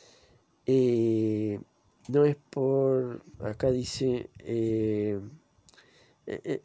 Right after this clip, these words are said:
eh, o sea, ah, bueno, está, lo que, em, eh, suelen darle el sentido,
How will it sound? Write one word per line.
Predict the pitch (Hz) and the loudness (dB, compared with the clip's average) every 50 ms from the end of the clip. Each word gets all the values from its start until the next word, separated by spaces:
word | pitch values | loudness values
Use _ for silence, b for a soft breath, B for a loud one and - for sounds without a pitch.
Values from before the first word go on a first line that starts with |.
| - | -12
eh, | - - 50 - - 50 50 - - - - - - - | -20 -20 -18 -18 -18 -18 -18 -18 -18 -18 -20 -18 -18 -14
o | - 92 127 | -10 -10 -8
sea, | - - 143 127 117 117 76 120 | -2 2 4 4 4 4 4 4
ah, | 135 139 | 4 4
bueno, | 151 147 131 123 | 4 4 4 4
está, | 120 139 131 120 117 | 4 4 4 4 4
lo | 107 117 113 110 110 107 98 | 4 6 6 6 6 4 2
que, | - - 113 | 2 2 4
em, | 113 117 113 117 117 113 113 113 113 110 107 104 98 110 - - - - _ - - _ _ _ | 4 6 6 6 6 6 4 4 2 0 -2 -6 -8 -10 -12 -14 -14 -18 _ -20 -20 _ _ _
eh, | - - - 57 64 90 78 80 90 98 98 107 110 110 110 110 | -18 -16 -14 -14 -12 -10 -8 -6 -4 -4 -2 -2 -2 -2 -2 -4
suelen | 110 - - 160 160 156 156 165 156 123 117 104 - | -8 -4 2 4 4 4 4 2 0 -2 -4 -8 -2
darle | - 135 131 131 123 113 104 98 101 101 101 | 2 4 6 6 6 4 2 0 0 -2 -2
el | 98 101 | -4 -6
sentido, | - - 104 107 107 101 - 135 123 117 104 92 98 98 120 | -6 -4 -4 -4 -4 -4 -2 -2 0 0 0 -2 -4 -6 -8